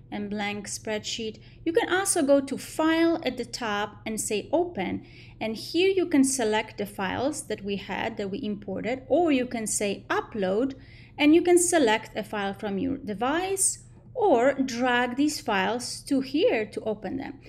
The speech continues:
So these are several ways you can open Excel files and then right away convert it to Google Sheets.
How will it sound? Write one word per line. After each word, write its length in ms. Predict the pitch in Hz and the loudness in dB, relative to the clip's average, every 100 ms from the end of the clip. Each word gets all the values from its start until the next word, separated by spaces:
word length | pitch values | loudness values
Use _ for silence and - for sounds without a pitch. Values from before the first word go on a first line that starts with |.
| - - | -20 -6
So 180 | 285 277 | 4 4
these 200 | 370 349 | 4 2
are 180 | 269 | 0
several 540 | 269 - 269 220 220 202 | 0 -2 0 0 0 0
ways 340 | 202 190 185 | 0 0 -4
you 60 | 202 | -6
can 180 | 202 - | -6 -4
open 400 | 196 - 143 101 | -4 -4 -6 -6
Excel 480 | 101 - 311 302 | -6 -4 0 0
files 580 | 285 277 269 254 262 269 - | -2 0 0 0 -2 -4 -6
and 180 | 226 214 | -6 -4
then 140 | 196 | -4
right 200 | 202 196 | -4 -2
away 180 | 196 196 | -4 -6
convert 500 | - 202 196 202 190 | -6 -6 -2 -4 -4
it 160 | 190 - | -8 -8
to 220 | 190 196 - | -10 -10 -6
Google 280 | - 190 196 | -6 -4 -6
Sheets. 560 | - 165 - - - | -6 -6 -10 -12 -14